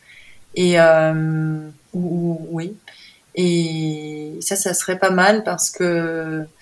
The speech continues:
euh, en effet, enfin, euh, ça me permettrait, parce que je m'imagine pas rester plus de cinq ans au même endroit, mais en même temps, si on a deux endroits et qu'on peut aller d'un endroit à l'autre, euh, je pense qu'on,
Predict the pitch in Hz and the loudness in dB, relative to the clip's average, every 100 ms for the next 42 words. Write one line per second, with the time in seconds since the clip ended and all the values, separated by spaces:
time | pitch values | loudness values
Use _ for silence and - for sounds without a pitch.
0 | - - _ _ _ _ _ _ _ - | -20 -20 _ _ _ _ _ _ _ 2
1 | 196 185 175 165 160 165 - 139 123 110 | 4 4 2 0 -2 -6 -8 -8 -6 -8
2 | - - 208 214 214 247 208 185 185 170 | -10 0 6 6 6 6 6 6 2 2
3 | 156 - - - - - 185 156 - - | -4 -12 -14 -14 -12 -4 0 0 -4 -14
4 | - _ - - - _ - - 208 226 | -20 _ -20 -20 -20 _ 0 4 8 8
5 | 220 220 - 233 220 202 208 175 139 160 | 8 6 6 4 6 4 6 4 2 0
6 | 180 185 233 233 226 226 240 214 196 - | 2 6 8 8 6 6 8 8 4 4
7 | 214 214 202 180 180 175 175 170 170 - | 2 2 -4 -2 0 0 2 0 2 6
8 | 208 202 208 190 180 175 170 190 262 - | 6 6 4 4 2 2 2 2 0 -4
9 | - _ _ _ 185 190 190 190 233 254 | -20 _ _ _ -2 2 2 2 2 4
10 | - 208 190 180 208 202 196 208 214 190 | 4 4 2 4 4 4 6 6 6 4
11 | 175 190 180 190 185 175 175 185 180 175 | -6 -4 0 0 2 2 2 2 0 2
12 | 214 233 - 190 175 170 - 196 - 185 | -2 -2 -8 -4 -2 -2 -6 -6 -6 -4
13 | 175 170 | -2 -2